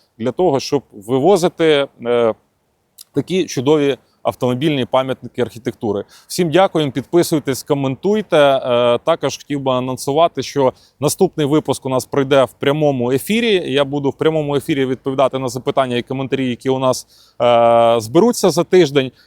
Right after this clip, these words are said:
І у вас буде можливість, е, в онлайн-режимі, в прямому ефірі написати свої запитання, на які ви обов'язково отримаєте відповідь.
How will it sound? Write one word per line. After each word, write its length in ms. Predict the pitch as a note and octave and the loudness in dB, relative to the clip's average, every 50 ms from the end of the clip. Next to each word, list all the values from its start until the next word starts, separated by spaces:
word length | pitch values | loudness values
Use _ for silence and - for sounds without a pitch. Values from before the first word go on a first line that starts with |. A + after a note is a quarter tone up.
| _ | _
І 100 | - F3+ | -2 0
у 60 | G3 D#3+ | 0 2
вас 200 | E3+ E3+ D3 C#3+ | 2 2 0 0
буде 220 | D3 D3+ C#3+ D3+ | -2 -4 -2 -2
можливість, 640 | D3+ D#3 C3+ C#3 G3 G#3+ G#3 F3+ D3+ - - - C#3 | -2 -2 0 2 2 2 2 2 0 -2 -4 -2 0
е, 40 | C#3 C#3+ C#3 C#3 C3+ C3+ C3 C3 C3 B2+ B2+ | 0 2 4 4 4 4 4 4 4 2 0
в 180 | B2 A#2+ A#2+ | 0 0 -2
онлайн-режимі, 760 | D3+ E3 E3 E3 D#3 C#3 C3+ C#3+ D3+ C#3 D3 F#3 G3+ F#3+ D#3 | -2 0 2 2 2 2 2 0 -2 0 0 0 0 0 -2
в 60 | B2+ - | -4 -2
прямому 420 | - C#3 D3+ D#3 D3 C3+ B2+ B2+ | -2 -4 -2 -2 -4 -2 -2 -4
ефірі 420 | A#2+ - - G3+ G3+ F3+ D3 C3+ | -4 -4 -4 -2 0 2 2 2
написати 600 | B2 B2 C3+ C3+ - D3 - D#3+ D#3 C#3 - B2+ | 0 -2 -4 -4 -2 -4 -2 0 0 0 -2 -6
свої 320 | - - - C#3 D3+ C#3 A#2+ | -10 -8 -6 -6 -4 -4 -4
запитання, 600 | A2+ C3+ B2+ - F3 - G#3+ G#3+ G3+ F3+ D3 C3 | -4 -4 -4 -4 -2 0 0 0 0 -4 -6 -6
на 100 | C3 C3+ | -6 -8
які 220 | C3+ - - D3+ | -8 -8 -8 -6
ви 120 | C3 B2+ B2 | -4 -2 -2
обов'язково 600 | A#2+ A#2 C3 C3 C3 - - - C3+ A#2+ A2+ A#2 | -2 -2 -4 -4 -4 -6 -4 -2 -2 0 0 0
отримаєте 640 | A#2 - C3+ C#3+ C3 B2 A2 G#2+ G2+ - - A#2+ | -2 -2 -2 -4 -4 -4 -4 -6 -8 -8 -8 -8
відповідь. 540 | C3 F3 A3+ G#3 - - G3 F#3 F3 - _ | -6 -6 -6 -6 -4 -2 -2 -2 -2 -4 _